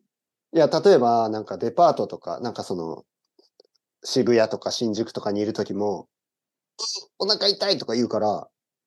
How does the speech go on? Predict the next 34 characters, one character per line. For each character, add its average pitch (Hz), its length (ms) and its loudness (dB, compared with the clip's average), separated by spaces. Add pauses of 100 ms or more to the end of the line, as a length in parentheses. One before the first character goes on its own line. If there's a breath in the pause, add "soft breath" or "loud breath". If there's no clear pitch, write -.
(720)
「お、 - 220 2
急 196 200 2
ご 202 260 4
う、 175 80 -2
急 220 180 6
い - 20 6
で 151 280 0
ト 220 140 6
イ - 20 4
レ 180 80 2
に 143 140 -6
行 190 100 -2
こ 151 100 0
う」 - 60 -10
っ - 60 -20
て - 160 -20
言 113 180 -4
っ - 60 -6
て - 40 -20
ね。 - 40 -20 (920)
で、 131 480 2 (220)
な 143 100 -2
ん - 20 -8
か 107 100 -8
他 147 220 0
に 143 120 4
人 143 160 2
が 139 80 6
い 131 100 4
た 143 100 4
り 92 400 -6
し - 160 -14
た 113 100 0
ら、 104 380 -2